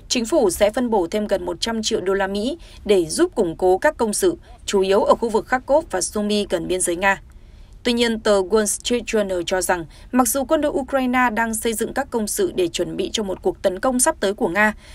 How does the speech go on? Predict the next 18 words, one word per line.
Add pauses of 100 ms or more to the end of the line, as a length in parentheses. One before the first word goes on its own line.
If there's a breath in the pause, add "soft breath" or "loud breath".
(200 loud breath)
nhưng
vẫn
có
lo
ngại
chưa
đủ
để
chống
chọi
với
đà
tấn
công
mạnh
mẽ
của
Moscow.